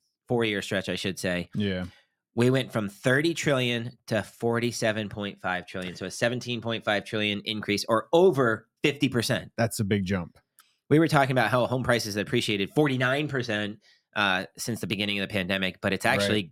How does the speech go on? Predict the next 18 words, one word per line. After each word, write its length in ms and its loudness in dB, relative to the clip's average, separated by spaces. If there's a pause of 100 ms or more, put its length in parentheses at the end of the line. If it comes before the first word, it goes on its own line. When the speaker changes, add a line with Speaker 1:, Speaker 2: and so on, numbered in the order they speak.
Speaker 1:
greater 420 2
than 180 -2
that 240 0
on 140 0
a 60 0
national 540 -2
level. 400 -2 (300)
We've 140 2
seen 160 -2
them, 140 0
like, 320 -2
probably 240 -4
fifty-two, 540 -4
fifty-four 380 -4
percent. 480 -4
Speaker 2:
Right. 140 0
Speaker 1:
So. 180 2 (640)
Speaker 2:
Wow. 340 -4